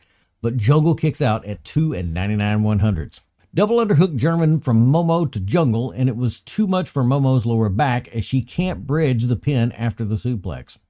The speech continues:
Old Ref is waving frantically at Momo to keep going because he doesn't want to count this one out. That's enough for Jungle to get up with a straight haymaker. She has Momo up in the corner for a Jungle Buster and connects, but Momo kicks out at two.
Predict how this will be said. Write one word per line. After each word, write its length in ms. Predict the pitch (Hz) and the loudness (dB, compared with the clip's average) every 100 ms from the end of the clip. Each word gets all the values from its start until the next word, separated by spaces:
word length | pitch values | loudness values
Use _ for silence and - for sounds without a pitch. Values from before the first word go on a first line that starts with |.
| _ _ - | _ _ -2
Old 200 | 156 170 | 0 4
Ref 220 | 160 160 | 2 2
is 160 | 95 80 | -2 -2
waving 440 | 113 185 147 110 | 2 4 4 2
frantically 720 | - 135 165 170 127 104 110 | 0 -4 -2 0 0 0 -2
at 100 | 90 | 0
Momo 360 | 113 135 113 104 | 2 2 2 0
to 60 | 92 | -2
keep 240 | 135 123 | 0 0
going 320 | 123 120 95 | 0 0 0
because 280 | 92 107 101 | -2 -2 -2
he 80 | 127 | 0
doesn't 280 | 123 117 90 | 0 -2 -2
want 280 | 107 120 | -2 -2
to 60 | 107 | -2
count 280 | - 120 104 | -2 -2 0
this 180 | 113 113 | -2 -2
one 120 | 101 | -2
out. 200 | 80 - _ _ _ _ - | -4 -10 _ _ _ _ -2
That's 240 | 180 - | 0 0
enough 240 | 196 190 | 0 0
for 120 | - 120 | 0 0
Jungle 380 | 143 175 143 | 0 2 2
to 60 | 135 | 2
get 220 | 113 165 | 2 2
up 220 | 170 165 | 2 0
with 140 | 143 113 | -2 -2
a 120 | 107 | -2
straight 640 | - - - - 190 175 | -4 -12 -16 -8 -6 -4
haymaker. 680 | 117 147 160 110 92 80 80 - _ _ _ - | 0 4 4 4 0 -6 -12 -18 _ _ _ -8
She 200 | 180 196 | 0 2
has 220 | 202 131 | 4 4
Momo 340 | 170 170 139 | 2 2 0
up 160 | 156 151 | -2 -2
in 100 | 123 | -4
the 60 | |
corner 320 | - 135 147 135 | -2 -2 -2 -4
for 200 | 110 95 | -4 -4
a 80 | |
Jungle 420 | 92 85 202 190 113 | -4 -2 -2 0 0
Buster 380 | 107 - 113 135 | 0 -2 -8 -8
and 180 | 190 | -4
connects, 520 | - 156 165 90 - - - | -2 -2 -2 -6 -10 -18 -6
but 180 | - - | -6 -4
Momo 420 | 165 165 175 165 | -2 -2 0 0
kicks 240 | 156 151 147 | 0 0 -2
out 240 | 131 135 | -2 -4
at 240 | 117 120 - | -8 -10 -8
two. 420 | 117 123 110 | -4 -2 -4